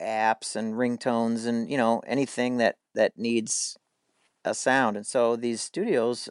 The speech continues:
I haven't been there yet, I'm going next week, but these studios have, um, you know, a whole production suite and all different instruments and synths and everything, you know, anything a recording studio would have.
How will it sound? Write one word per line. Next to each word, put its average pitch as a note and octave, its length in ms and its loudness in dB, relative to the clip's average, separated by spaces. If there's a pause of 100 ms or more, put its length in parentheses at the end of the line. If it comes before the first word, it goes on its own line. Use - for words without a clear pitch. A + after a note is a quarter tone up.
I B2 120 -2
haven't B2 220 0
been B2 160 0
there A2 120 0
yet, - 320 0 (180)
I'm - 120 -10
going A#2 220 -2
next A2+ 280 -2
week, C3+ 240 0
but - 140 4 (440)
these B2 140 0
studios D3 460 0
have, A#2 680 0
um, G#2+ 440 -6 (440)
you - 60 -6
know, D3 140 2
a A2 80 4
whole C3+ 640 0 (520)
production C3 480 0
suite - 360 -4
and - 100 -12
all C3 260 4
different - 300 -4
instruments A2+ 640 -2
and - 160 -2
synths - 640 0
and - 140 -8
everything, B2 520 2
you B2+ 60 -2
know, A#2 160 -2
anything C3+ 400 0
a A#2 40 2
recording A#2+ 380 0
studio G#2 340 -8
would B2 100 -4
have. - 240 -4